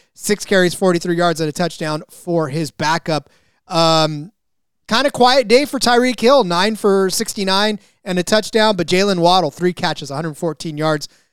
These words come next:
one touchdown. Beautiful sixty-seven yarder. Just, uh, yeah, I mean, these guys, they have dudes. Now they just need to, to put it together again to win every game.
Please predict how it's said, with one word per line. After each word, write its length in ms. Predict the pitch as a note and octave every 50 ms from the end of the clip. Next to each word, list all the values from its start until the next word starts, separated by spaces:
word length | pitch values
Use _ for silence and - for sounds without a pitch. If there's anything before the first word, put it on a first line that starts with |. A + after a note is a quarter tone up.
| _ _ -
one 160 | D#3+ D#3+ D#3+
touchdown. 440 | - - D#3+ D#3 - - E3 D3+ C#3
Beautiful 380 | - A3 D#4+ D#4 - - F3+ D#3+
sixty-seven 600 | - F#3 D#3+ - - E3 - - D#3+ C#3+ D3 C#3+
yarder. 380 | D3+ D#3+ E3+ E3 D#3 E3 D#3+ - _ _ _ _ _ _ _ -
Just, 340 | - F3+ E3+ - - -
uh, 340 | F#3+ F3 E3+ E3 E3 D#3+ D#3 E3
yeah, 300 | E3+ E3+ F3 E3+ D#3 -
I 100 | - E3
mean, 260 | F#3 F#3 F#3 F3+ F3+ F#3
these 180 | G3+ G3 F3+
guys, 400 | G3+ G#3 G#3 G#3 G3 F#3 E3 - _ _ _ _ _ _ _ _ _ _ _ _ _ _ _ _ _ _ _
they 140 | F#3+ F#3+ F#3+
have 520 | F#3+ F#3 F#3+ G#3+ G#3+ A3+ A3+ F#3+ F3 D#3 D3
dudes. 560 | F3+ G#3 G#3+ G3 D3+ C3 C3 - - - - _ _ _ _ _
Now 200 | D#3+ E3 F3+ F3
they 100 | F#3 F3
just 220 | E3 F3 - -
need 160 | F3 F3 D#3+
to, 100 | D#3+ D3 C#3+ _ _ _ _
to 100 | - D#3+
put 160 | - F#3 F3+
it 100 | E3+ D#3
together 260 | F3 D#3 E3+ D#3+ D#3+
again 240 | D#3 D3+ D#3 D3+ D3+
to 80 | D3 C#3+
win 280 | C#3+ D3+ D3+ C#3+ D3+ -
every 240 | E3+ E3 D3+ D3+ D3
game. 320 | C#3 D3+ C#3 B2+ A2+ G#2+